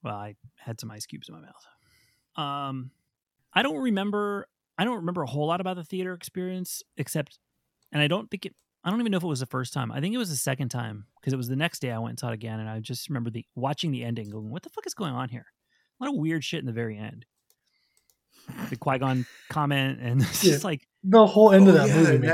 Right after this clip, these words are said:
Speaker 3: that
Speaker 2: no
Speaker 3: never,
Speaker 2: fucking
Speaker 3: nothing
Speaker 2: sense.
Speaker 1: Let's
Speaker 3: about it
Speaker 1: just,
Speaker 3: kind of
Speaker 1: uh, we need to tie up everything right now. <laughs> "Hey, Obi-Wan,
Speaker 3: Yeah.
Speaker 1: I've been talking to your master." What? <laughs>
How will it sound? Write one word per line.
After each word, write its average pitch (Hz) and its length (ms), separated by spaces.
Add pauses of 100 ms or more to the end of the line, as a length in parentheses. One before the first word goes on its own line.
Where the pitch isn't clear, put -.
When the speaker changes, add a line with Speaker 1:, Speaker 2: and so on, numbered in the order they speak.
Speaker 3:
that - 40
Speaker 2:
no 139 80
Speaker 3:
never, 151 180
Speaker 2:
fucking 135 160
Speaker 3:
nothing 139 200
Speaker 2:
sense. 139 140
Speaker 1:
Let's 254 140
Speaker 3:
about - 60
it 370 40
Speaker 1:
just, - 180
Speaker 3:
kind 240 340
of 104 60
Speaker 1:
uh, - 20
we 233 140
need 320 120
to 233 100
tie 180 240
up 143 140
everything 120 380
right 113 220
now. 107 300 (500)
<laughs> 226 80 (720)
"Hey, 202 140
Obi-Wan, 170 340
Speaker 3:
Yeah. 98 80
Speaker 1:
I've 151 80
been 175 80
talking 190 300
to - 20
your 165 80
master." 165 400 (200)
What? 117 420 (340)
<laughs> - 60